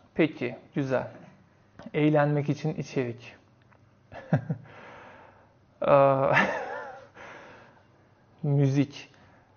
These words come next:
Ben, e, son dönem bir işte radyo, podcast döneminde yerli müzikte ne kadar ilerlediğimize uyandım.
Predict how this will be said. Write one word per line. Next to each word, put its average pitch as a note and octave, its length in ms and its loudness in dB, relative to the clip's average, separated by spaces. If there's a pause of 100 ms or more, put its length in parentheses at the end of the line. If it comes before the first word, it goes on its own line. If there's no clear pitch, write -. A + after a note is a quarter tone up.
(100)
Ben, E3+ 440 6 (680)
e, C#3 420 0
son G3+ 520 4
dönem E3 340 6 (680)
bir D#3 320 0
işte - 260 -4
radyo, D3+ 380 6
podcast - 840 -2 (1400)
döneminde D3 580 4 (580)
yerli D#3+ 680 6 (580)
müzikte D3+ 580 2
ne F#3 80 6
kadar E3+ 260 4
ilerlediğimize C#3+ 880 0
uyandım. C3+ 560 -4